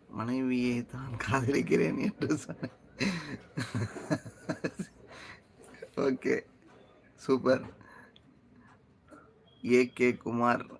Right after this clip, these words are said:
ஓகே. ஏன் அழுவுறீங்க? அழுவாதீங்க, சிரிங்க. எப்போ என்ன மாதிரி. ஓகே, சந்தோஷமா இருங்க.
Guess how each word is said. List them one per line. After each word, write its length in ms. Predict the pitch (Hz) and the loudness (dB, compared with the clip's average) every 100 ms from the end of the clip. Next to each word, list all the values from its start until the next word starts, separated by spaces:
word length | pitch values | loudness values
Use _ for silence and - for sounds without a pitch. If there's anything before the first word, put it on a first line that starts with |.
| - - _ - - | -20 -20 _ -20 -12
ஓகே. 500 | - 64 - 55 52 - - - 214 - | -6 -4 -2 -4 -4 -6 -16 -16 -14 -8
ஏன் 120 | 131 | 0
அழுவுறீங்க? 800 | 151 135 139 143 131 131 - - - | 4 6 6 6 4 2 0 -4 -10
அழுவாதீங்க, 840 | - - 82 - 73 69 65 - - - - 156 - | -2 2 4 4 4 2 0 -4 0 -2 2 0 6
சிரிங்க. 320 | 165 170 175 | 8 8 6
எப்போ 320 | 165 - 165 | 2 2 2
என்ன 160 | - 180 | 4 4
மாதிரி. 420 | 185 156 151 - - 156 - - - - - - - - _ - | 4 2 2 0 -2 -6 -6 -20 -20 -18 -16 -16 -18 -20 _ -20
ஓகே, 640 | - 302 139 123 143 - - - - | -16 -6 -6 -2 -2 -4 -6 -16 -6
சந்தோஷமா 580 | - 139 160 143 151 143 | -2 2 4 4 2 2
இருங்க. 420 | - 151 147 - | 0 0 -4 -6